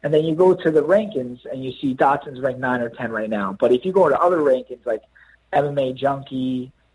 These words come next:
and you go to, like, uh, uh, what was it, Sherdog, he's not even ranked in the top ten, or he's not even, like, honorable mention. I think in Matrix Fighting, he's the only one ranked at ten or something like that. And, uh, if you look at Matrix Fighting, you look at the other rankings, I'm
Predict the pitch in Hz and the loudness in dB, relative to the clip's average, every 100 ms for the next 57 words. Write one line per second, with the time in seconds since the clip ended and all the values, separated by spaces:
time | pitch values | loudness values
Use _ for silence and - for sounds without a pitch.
0 | - 120 113 120 120 117 117 113 104 92 | -2 0 0 -2 0 2 4 4 0 -2
1 | 110 104 - - 113 107 104 98 78 - | -2 -2 -6 -6 -2 0 0 -2 -4 -4
2 | 117 104 104 127 - - - 143 143 147 | -4 -2 0 -2 -2 -6 0 2 6 4
3 | 143 - 151 147 147 139 127 127 123 120 | 4 -2 -10 -4 -6 -6 -4 -4 -4 -6
4 | 113 - 110 107 _ 117 110 101 110 120 | -6 -6 -8 -8 _ -4 -4 -4 -8 -2
5 | 127 120 117 110 113 113 113 107 113 113 | -2 0 -2 -2 -2 0 0 0 -2 0
6 | 98 - _ - - - 120 131 123 131 | -4 -4 _ -20 -18 -4 0 2 2 4
7 | 135 - 131 - 139 127 117 123 120 120 | 2 0 -4 0 2 2 2 -4 0 0
8 | 120 120 120 117 120 _ 123 117 117 98 | 0 0 0 0 -6 _ -2 0 0 -4
9 | - - 123 120 - 87 - 95 104 107 | -4 -6 -6 -4 -8 -8 -8 -8 0 2
10 | 95 - _ - - - 113 120 113 113 | 2 -2 _ -20 -20 -4 2 4 4 0
11 | 135 135 123 135 135 127 - 156 147 135 | 0 0 0 -2 -6 -6 0 2 2 2
12 | 135 139 131 127 120 123 151 127 117 120 | -4 -2 0 0 0 -2 -2 -6 -6 -6